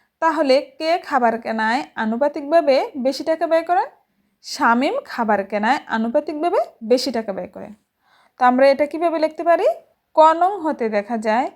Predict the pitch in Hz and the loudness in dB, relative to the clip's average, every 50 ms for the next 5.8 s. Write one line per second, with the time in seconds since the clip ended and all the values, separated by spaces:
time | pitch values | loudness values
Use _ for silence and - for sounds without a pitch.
0 | _ _ _ _ _ _ _ - 262 254 - 339 339 392 415 - - 277 240 233 | _ _ _ _ _ _ _ -6 -6 -2 0 2 0 0 0 0 0 2 4 4
1 | 226 220 220 - 226 220 226 220 220 220 214 214 220 220 277 285 294 294 - - | 4 2 2 -2 -4 -2 -2 -2 -2 -2 -2 -4 -2 -2 -2 0 0 0 0 -2
2 | - - 294 254 277 - - 311 302 - 320 320 320 - 339 339 330 285 226 220 | -4 -4 -6 -6 -6 -8 -10 -6 -2 0 0 0 0 -4 -10 -6 -4 -4 -4 -4
3 | - - - _ _ _ _ _ _ _ _ _ _ - 233 240 226 214 220 214 | -6 -12 -18 _ _ _ _ _ _ _ _ _ _ -4 -2 -2 0 0 0 0
4 | 220 220 - - - 262 247 226 240 269 311 359 415 - - - 247 214 208 202 | 0 -2 -6 -6 -2 0 0 2 2 0 0 -2 -4 -6 -4 0 2 2 2 2
5 | 208 208 220 214 208 208 214 208 214 202 202 208 208 285 269 254 | 0 -2 -4 -4 -2 -2 -2 -2 0 -2 -2 -2 -2 -2 0 0